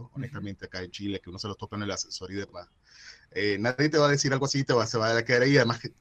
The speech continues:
Speaker 2: permitiéndote, permitiendo que te graben, o sea, que graben directamente. Ahí hay algo, bueno, también puede ser, vamos a darle el derecho a la duda, seré el abogado del diablo y diré, "Oye, es verdad, eso puede ocurrir".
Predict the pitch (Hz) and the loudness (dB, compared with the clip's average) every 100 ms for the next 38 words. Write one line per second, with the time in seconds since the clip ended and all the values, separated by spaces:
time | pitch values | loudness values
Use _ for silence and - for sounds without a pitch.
0 | _ 127 120 123 131 147 131 - _ _ | _ 0 2 0 -2 0 -2 -4 _ _
1 | _ - 139 127 135 180 185 175 110 123 | _ -4 -2 2 2 2 0 0 2 4
2 | 110 73 76 - 80 90 120 131 110 - | 2 -2 -10 -12 -10 -2 0 0 -4 -8
3 | - 110 - 113 76 - - _ - _ | -6 -4 -4 -4 -6 -14 -20 _ -20 _
4 | - 127 147 151 143 123 107 80 104 110 | 2 8 12 12 10 4 0 -2 -2 0
5 | 113 113 110 110 101 - _ _ _ _ | 2 2 2 -2 -4 -10 _ _ _ _
6 | - - - 127 147 151 139 135 131 120 | -20 -20 2 6 8 10 8 6 4 2
7 | 127 117 95 120 113 127 131 123 123 120 | 2 2 2 0 2 4 6 6 6 4
8 | 120 120 117 107 117 107 90 117 113 120 | 4 6 6 6 6 4 0 -2 -4 -4
9 | 104 98 90 - - 110 107 98 - - | -6 -6 -8 -8 -12 -4 -2 -2 -6 -16
10 | 98 85 | -16 -16